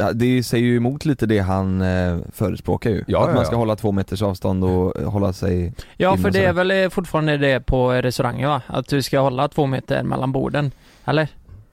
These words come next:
Speaker 1: Det vet jag inte.
Speaker 2: Det vet jag. Ja, det, det ska det nog
Speaker 3: Ja,
Speaker 2: säkert
Speaker 3: ja,
Speaker 2: vara.
Speaker 3: men, men hur som helst så är det ju, eh, de sitter där tio pers och, men fan ändå.
Speaker 2: Men de var ju i samma sällskap, så då tror jag det
Speaker 3: Ja.
Speaker 2: är okej. Men grejen är den att man tror ju inte att han ska göra det.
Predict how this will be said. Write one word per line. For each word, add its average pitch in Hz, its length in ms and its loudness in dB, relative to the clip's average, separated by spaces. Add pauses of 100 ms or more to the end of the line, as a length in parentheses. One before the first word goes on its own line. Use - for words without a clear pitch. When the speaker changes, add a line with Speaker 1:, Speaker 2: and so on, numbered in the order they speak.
(260)
Speaker 1:
Det 92 200 -4
vet 98 200 0
jag - 60 0
inte. 101 160 -4 (220)
Speaker 2:
Det 92 140 -8
vet 92 120 -2 (400)
jag. 87 100 -8
Ja, 90 320 0
det, 92 240 0
det 101 320 -2
ska 113 120 -2
det 113 60 -4
nog 104 100 -2
Speaker 3:
Ja, 82 40 -2
Speaker 2:
säkert 90 240 -2
Speaker 3:
ja, 101 80 -4
Speaker 2:
vara. 165 120 2
Speaker 3:
men, 165 160 0
men 170 300 0
hur 165 240 2
som 165 180 -2
helst 160 260 0
så 180 60 2
är 156 100 2
det 143 80 0
ju, 139 300 2
eh, - 300 -4
de 147 220 -2
sitter 151 280 -2
där 131 120 0
tio 120 300 -2
pers 120 360 -2
och, 120 240 0 (400)
men 170 200 0
fan 175 360 0
ändå. 165 240 0
Speaker 2:
Men - 120 4
de 117 160 2
var 135 120 4
ju 120 60 0
i 117 40 -4
samma 92 440 0
sällskap, 107 520 -2
så 92 80 -6
då 92 80 -2
tror 113 220 -2
jag 90 100 2
det 156 40 2
Speaker 3:
Ja. 143 80 2
Speaker 2:
är 82 40 -2
okej. 90 400 -2 (240)
Men 110 240 2
grejen 107 280 0
är 107 180 0 (760)
den 85 460 -2
att - 360 -6 (180)
man 92 240 0
tror 82 380 -4
ju 120 80 0
inte 123 200 -4
att 82 80 -6
han 76 320 -4
ska - 240 -6
göra 95 360 -2
det. 92 120 -8